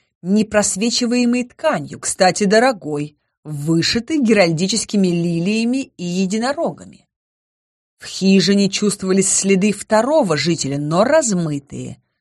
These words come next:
Значит, это или слуга, или приходящий время от времени гость. Все. Дело сделано. Хотя это просто говорится, что все. Я нашла, где шантажист живет,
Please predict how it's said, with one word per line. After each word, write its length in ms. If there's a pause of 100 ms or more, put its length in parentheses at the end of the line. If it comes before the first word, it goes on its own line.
(240)
Значит, 640
это 300
или 340
слуга, 680 (720)
или 340
приходящий 840
время 400
от 140
времени 360
гость. 580 (360)
Все. 360 (1120)
Дело 680 (160)
сделано. 720 (640)
Хотя 240
это 180
просто 280
говорится, 500
что 180
все. 320 (420)
Я 460
нашла, 640
где 460
шантажист 680
живет, 580